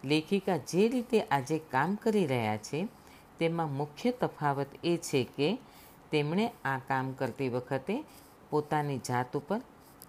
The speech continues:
ક્રોધ કે ચીડ કરવા પડતા નથી. હવે તેઓ એ માનવાનું પસંદ કરતા નથી કે તેઓ એવી ખરાબ વ્યક્તિ છે જેણે પોતાની જાતને બદલવાની છે.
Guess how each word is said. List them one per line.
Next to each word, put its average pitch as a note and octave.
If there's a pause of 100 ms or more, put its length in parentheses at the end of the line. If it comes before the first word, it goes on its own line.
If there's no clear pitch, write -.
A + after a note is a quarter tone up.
(200)
ક્રોધ F3 (140)
કે F#3
ચીડ F3+ (200)
કરવા F#3+
પડતા G3+
નથી. A3 (880)
હવે E3
તેઓ F#3+ (100)
એ G3
માનવાનું D3
પસંદ A#2+
કરતા A#2
નથી A2+ (520)
કે -
તેઓ E3
એવી E3+
ખરાબ F3+
વ્યક્તિ D3
છે D#3+ (420)
જેણે C#3+
પોતાની D3
જાતને C#3 (100)
બદલવાની C3+
છે. G#2+